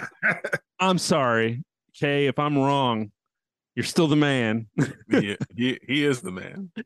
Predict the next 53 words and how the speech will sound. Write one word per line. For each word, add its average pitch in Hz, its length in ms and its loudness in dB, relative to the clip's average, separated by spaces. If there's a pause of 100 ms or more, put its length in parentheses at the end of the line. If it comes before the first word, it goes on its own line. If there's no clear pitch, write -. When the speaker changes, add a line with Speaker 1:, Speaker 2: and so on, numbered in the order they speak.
(260)
Speaker 2:
He 180 140 2
is 170 120 4
the 156 60 0
man. 120 320 0
It 143 80 0
was 147 160 4
good 156 220 2
to 160 60 2
see 160 220 2
him, 143 300 2
like, 131 280 -2 (540)
out 160 240 2
there. 151 260 4
I've 139 200 2
read 143 260 2
interviews 147 560 4
now 143 220 2
with 135 180 2
him 143 220 2
just 127 180 0
saying, 135 240 0
"I 135 60 -2
never 131 260 4
thought 131 160 0
I 131 60 4
would 117 120 2
act 120 300 -2
again." 120 260 2
He's 117 160 2
been 131 120 2
doing 127 140 2
choreography 147 920 0
and 139 120 0
doing 139 200 2
a 135 60 0
lot 127 160 0
of 123 180 -2
fight 147 220 -2
choreography 139 680 2
and 131 100 0
other 131 160 4
stuff 131 240 -2
behind 120 360 0
the - 40 -10
scenes, 123 380 2
still 190 240 2
doing 151 200 4
movies 131 340 0
since - 140 -6
he 127 100 2
was 107 120 2
a 113 60 0
kid. 120 420 0